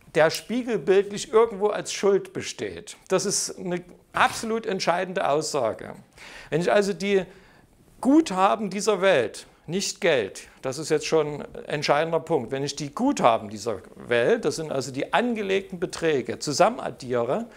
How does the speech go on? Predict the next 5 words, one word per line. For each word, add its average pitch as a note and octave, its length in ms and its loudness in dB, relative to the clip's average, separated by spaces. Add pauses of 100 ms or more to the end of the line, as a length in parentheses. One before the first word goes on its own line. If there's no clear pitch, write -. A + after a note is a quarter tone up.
(420)
und F3+ 200 -2
den D#3+ 160 0
Schulden G#3+ 640 0 (100)
gegenüberstelle, E3 1080 0 (420)
dann D3+ 260 -2